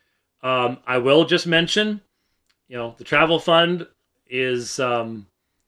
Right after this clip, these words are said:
really important to be able to continue to do this. Uh, we have found a way, by the way. Uh, I should mention this. Uh, Rich found a, um, I have a,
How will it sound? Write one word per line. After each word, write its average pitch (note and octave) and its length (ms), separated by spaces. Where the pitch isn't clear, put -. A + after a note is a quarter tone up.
really C#3+ 200
important D#3 440
to A#2+ 60
be C#3+ 100
able C#3 140
to B2 40
continue C3+ 440
to G#2+ 100
do B2 180
this. F#3 460
Uh, A#2+ 200
we C#3 120
have E3 300
found F#3+ 220
a E3 40
way, D#3+ 160
by F3+ 140
the D#3+ 80
way. E3 300
Uh, A#2+ 120
I A#2+ 140
should D3 260
mention C#3+ 320
this. G3 300
Uh, A#2 140
Rich C#3 300
found D3+ 500
a, A#2+ 320
um, G#2+ 360
I B2 120
have C3 160
a, A2+ 360